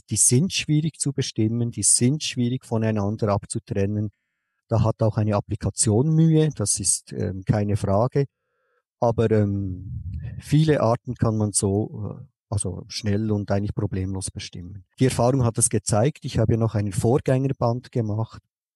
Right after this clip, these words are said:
Pflanzen einfach bestimmen. Da geht es auch um, um Tieflandpflanzen. Und der ist seit fünf Jahren im Einsatz und da habe ich sehr viele Rückmeldungen, die das bestätigen, dass es funktioniert und eben auch Spaß machen kann.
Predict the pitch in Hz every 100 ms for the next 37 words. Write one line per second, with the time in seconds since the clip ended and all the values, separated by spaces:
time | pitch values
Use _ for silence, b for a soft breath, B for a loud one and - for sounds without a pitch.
0 | _ 107 101 117 - 113 - 107 131 139
1 | - 135 - 110 120 117 110 101 - -
2 | 101 92 113 _ - 104 - 147 - -
3 | _ _ - 120 123 127 - 110 113 -
4 | - 120 B B B B B - 120 104
5 | 117 110 - - 107 - - 117 - 113
6 | 101 110 113 107 101 95 110 110 107 -
7 | 104 98 104 101 - - 123 101 - -
8 | - 104 - 107 101 104 - 98 98 98
9 | 95 98 98 98 110 - 98 - 95 -
10 | 110 98 95 92 113 120 117 - 120 120
11 | - - _ _ _ _ _ 139 135 123
12 | 120 110 110 - 101 - - 104 - 98
13 | - - -